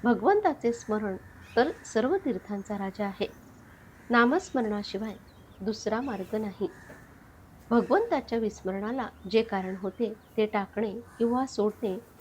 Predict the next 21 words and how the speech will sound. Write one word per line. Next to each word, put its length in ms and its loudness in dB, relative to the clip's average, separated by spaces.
हे 100 2
वैराग्य 540 4
आणि 240 0
भगवंताचे 760 2
स्मरण 420 -4
होईल 260 -2
अशा 260 0
गोष्टी 360 -8
करणे 360 -2
हा 100 6
विवेक 460 0
होय. 140 0
रामरायाचे 760 6
अंतःकरण 640 0
खरोखर 380 0
कर्तव्याला 600 4
जितके 360 -2
कठोर 340 -2
आहे, 240 -4
तितकेच 580 -2
भक्ताला 540 -2